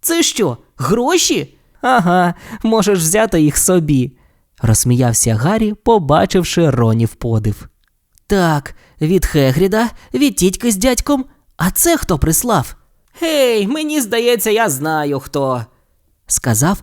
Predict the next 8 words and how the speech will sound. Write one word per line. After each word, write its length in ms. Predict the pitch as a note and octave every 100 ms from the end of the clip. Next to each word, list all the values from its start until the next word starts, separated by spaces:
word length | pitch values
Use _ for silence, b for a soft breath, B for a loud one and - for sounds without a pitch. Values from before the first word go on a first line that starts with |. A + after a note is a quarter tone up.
| B B
почервонівши 840 | - A3 F#3 D3+ B2+ B2+ - A#2+
Рон, 360 | C#3 D#3 G#2+ G#2+ b b
і 100 | B3
показав 500 | F#3 D3 C3 F3+ F#3
на 160 | B2+ A#2+
досить 640 | A2+ D#3 A#3+ - A#3+ -
великий 500 | E3 D3 B2+ A#2 A#2
пакунок. 640 | A2+ A#2+ - B2+ A2 G3